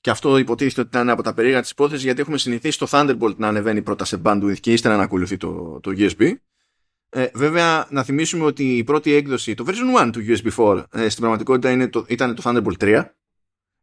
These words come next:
και ό,τι διαφορές είχαν μεταξύ τους ήταν, ε, στο, το,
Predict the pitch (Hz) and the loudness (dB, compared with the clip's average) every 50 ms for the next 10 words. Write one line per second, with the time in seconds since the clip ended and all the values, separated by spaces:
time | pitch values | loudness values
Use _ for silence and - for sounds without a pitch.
0 | _ _ - - 117 110 110 107 113 127 127 143 123 123 113 131 127 127 - - | _ _ -4 0 2 2 4 4 2 0 0 2 0 2 2 2 0 0 0 0
1 | 131 123 123 110 - 104 - - 123 117 117 - - 107 - 117 117 117 117 110 | 0 0 0 -2 -4 -4 -2 -2 -2 -2 -2 -8 -8 -6 -4 -2 -2 0 0 0
2 | 104 98 - - 104 98 95 92 90 90 90 87 87 85 87 87 85 87 98 98 | 0 -2 -4 -4 -2 -2 0 2 2 2 2 0 -2 -2 -6 -8 -10 -12 -12 -14
3 | 90 78 78 - - 65 _ _ - - - 95 87 - - | -16 -18 -20 -20 -20 -20 _ _ -4 -4 -2 -2 -4 -6 -8